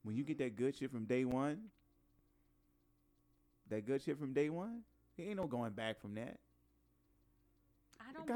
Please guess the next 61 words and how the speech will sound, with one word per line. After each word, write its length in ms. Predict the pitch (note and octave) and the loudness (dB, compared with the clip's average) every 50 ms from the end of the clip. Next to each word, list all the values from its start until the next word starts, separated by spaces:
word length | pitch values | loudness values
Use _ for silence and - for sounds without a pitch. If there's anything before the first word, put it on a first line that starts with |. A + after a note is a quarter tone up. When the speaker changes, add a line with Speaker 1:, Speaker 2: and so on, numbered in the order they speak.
| A3+ | 2
Speaker 2:
believe 60 | B3+ - | 4 6
Speaker 1:
can't 240 | G#3+ G3+ D#3 B2+ | 6 6 6 6
Speaker 2:
in 60 | A2+ A#2+ | 6 8
Speaker 1:
leave 200 | C3 C3+ C3 B2 | 8 10 10 8
Speaker 2:
that. 120 | - - | 6 4
Speaker 1:
that. 240 | A2 A2 A#2+ C#3 E3 C4+ | 2 4 4 4 4 4
Speaker 2:
I 60 | E4 E4+ | 2 2
don't 260 | - F#4 G4 G#4+ G4+ - | 0 -2 -2 -2 -2 -4
believe 340 | D#4+ C#4 A#3+ A3+ B3+ C#4+ | -4 -4 -2 -2 -2 0
Speaker 1:
The 60 | - G3+ | 0 4
man 220 | A3 A#3+ A#3+ A#3+ | 4 6 6 6
Speaker 2:
in 60 | A3 | 4
that. 100 | F3 - | 2 4
Speaker 1:
can't 320 | G3 F#3 F3+ D#3 D3+ - - | 4 6 6 4 2 0 2
leave 360 | B2+ C3 C#3 C3+ B2 G#2+ - | 2 2 4 2 0 -2 -4
that. 320 | - - C#3 E3+ F#3 - - | -8 -6 -4 -4 -4 -2 -2
That's 200 | - A#3 F3+ C3 - - B2 A#2+ | -2 -4 -4 -6 -12 -18 -18 -16
what? 420 | - D4 - - - - - - - - - _ _ - - | -12 -8 -6 -6 -6 -6 -10 -16 -16 -16 -20 _ _ -4 -2
Speaker 2:
I 100 | D4 G#4+ - | -2 0 0
don't 180 | B4 B4+ G#4+ | -2 -2 -2
believe 360 | D#4+ C4 A3 A#3 C4 C#4+ B3 | -4 -2 -2 -2 -2 -4 -4
in 120 | F#3+ E3 D3 | -6 -6 -6
that. 200 | A#2+ - - D3 | -8 -6 -2 2
Speaker 1:
Nah, 140 | C#3 B2 G#2+ A2 - - - - | 2 2 2 2 -4 -10 -8 0
you 60 | G#3+ | 4
Speaker 2:
Because 260 | - D4 E4+ D#4 C4 | 4 4 4 4 4
I've 160 | D#4 D#4 D4 | 4 4 4
only 240 | D#4 E4 F4 F#4 F4 D#4 | 4 2 2 0 0 2
had 160 | D#4+ D#4 - | 0 0 0
the 60 | C#4+ | -2
pussy 320 | - D4 C#4+ - - C4 | -2 -2 -4 -2 -4 -2
that 120 | G#3+ A3+ G#3 | -2 0 0
I've 140 | G#3 G3 A#3 | -2 -2 0
had 220 | B3+ A#3 G3+ F3+ | 0 0 0 -2
for 80 | F3 F#3 | -4 -6
thirty 300 | - G#3 G3+ G3 F#3 F#3+ | -2 -2 -2 -2 -2 -4
years. 280 | F3 G3 G3 F3+ E3 | -2 0 -2 0 2
I 80 | F#3 F3+ | 0 0
don't 140 | G3+ A3+ A3 | 0 0 2
have 180 | A#3 G#3+ G3+ | 2 2 2
a 60 | G3 | 0
new 160 | F3+ F3+ F#3 F#3 | -4 -4 -6 -8
pussy 420 | - - F3+ F3+ - - D3 C3+ | -6 -8 -8 -8 -8 -10 -10 -10
every 180 | C#3+ C#3 D3 C#3 | -8 -8 -10 -10
day. 260 | - - - - - - - - | -10 -10 -12 -12 -16 -16 -4 -2
Speaker 1:
It 140 | C#4 - | 0 2
Speaker 2:
So 80 | A#2+ B3 | 4 6
Speaker 1:
don't 140 | B3 C4 C4 | 6 6 6
Speaker 2:
it's 80 | C4 C4 | 4 4
like 240 | B3 A#3 G#3+ - A#2+ | 2 2 2 2 2
Speaker 1:
matter. 320 | B2+ C3+ C#3+ C#3 A#2+ A2+ | 2 4 4 4 4 2
You, 240 | A2 G#2+ C#3 G3+ A3+ G#3 | 2 2 2 0 2 2
when 160 | C#3+ B2+ B2 | 4 4 4
you, 100 | C#3 G#3 | 4 2
you 240 | A3+ D3+ C#3 G3 B3 | 0 0 -2 -2 -2
set 320 | D3 - - D3+ B2 - | -2 2 2 2 2 2
the 180 | - G2+ A#2 - | 0 -2 -2 -2
ex-, 300 | A2+ - - - - - | -4 -6 -6 -12 -16 -8
the 100 | - A#2 | -6 -2
whole 220 | G#2+ C3 C3 B2 A2 | 2 2 2 2 2
experience. 760 | A2 G2 - - - - C3+ E3+ A3+ G#3 C#3 F2+ E2+ - - | 0 -4 -6 -10 -6 -2 -2 0 0 0 -2 -2 -4 -8 -14